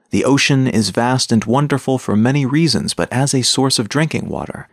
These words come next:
it's generally far less valuable than even a tiny, unimpressive pond,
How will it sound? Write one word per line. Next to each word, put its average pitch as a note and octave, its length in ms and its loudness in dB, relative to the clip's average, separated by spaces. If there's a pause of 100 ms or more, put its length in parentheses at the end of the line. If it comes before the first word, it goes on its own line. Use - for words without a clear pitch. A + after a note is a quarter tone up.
it's - 200 -4
generally B2+ 840 2
far A2+ 240 -2
less A#2+ 220 2
valuable A#2 640 -2 (160)
than G2+ 180 0
even A2+ 340 2
a G#2 160 2
tiny, B2+ 540 0
unimpressive G#2 880 0
pond, - 460 -4